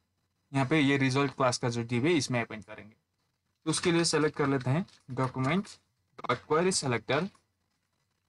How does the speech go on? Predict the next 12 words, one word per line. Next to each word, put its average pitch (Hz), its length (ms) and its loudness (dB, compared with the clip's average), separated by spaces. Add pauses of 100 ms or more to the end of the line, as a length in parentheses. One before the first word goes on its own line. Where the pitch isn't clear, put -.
(800)
dot - 260 -6
result 123 400 0 (440)
dot 131 220 -6 (2250)
result 127 420 0 (2500)
dot 131 320 -2
append, 190 320 0 (2750)
यहाँ 127 140 -2
पे 151 140 -2
कैनवस 139 400 0
को 131 100 -4
अपेंड 117 260 -6
करेंगे, 107 280 -14